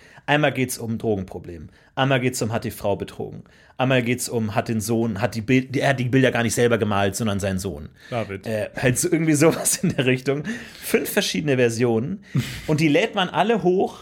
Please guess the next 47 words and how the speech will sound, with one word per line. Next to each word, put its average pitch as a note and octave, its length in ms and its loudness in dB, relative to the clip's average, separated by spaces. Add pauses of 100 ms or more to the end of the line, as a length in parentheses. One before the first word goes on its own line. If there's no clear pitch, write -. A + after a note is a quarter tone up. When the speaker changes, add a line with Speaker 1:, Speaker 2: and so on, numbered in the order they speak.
(420)
Speaker 1:
aber D3+ 420 2 (120)
wenn D3 220 2
du D#3+ 80 2
dann D3 120 2
die C#3 100 -4
Doku D#3 260 2
anguckst, - 600 -2
kriegst - 240 0
du D#3+ 80 2
zufällig E3+ 580 0
eine D3+ 200 0
von C3+ 200 -2
den A#2 160 0
fünf. - 480 -10 (400)
Sodass F3 320 2
es F#3 100 0
sein A3 200 4
kann, F#3+ 180 0
dass E3 160 0
du D#3+ 80 -6
mit D#3 180 -4
deinem D3 180 2
Kollegen E3 360 2
redest D#3 320 0
auf A#2 100 0
der A2 140 0
Arbeit A#2 260 2
und G2+ 80 -4
hast G2+ 140 -6
dir G2 60 -4
die G2+ 100 -2
Bob E2 180 -8
Ross-Doku G#2+ 320 -8
gesehen. G#2+ 240 -10
„Ja, - 120 -8 (480)
krass, - 340 -4
oder? F3+ 340 -2 (480)
Mit A2 160 -6
diesen B2 220 0
ganzen A2+ 340 -2
Drogen D3+ 440 2
und G#3 100 -4
alles?“ A3+ 400 0
Und A#2+ 180 -2
der B2+ 100 2
andere C#3 180 -2
sagt B2 340 0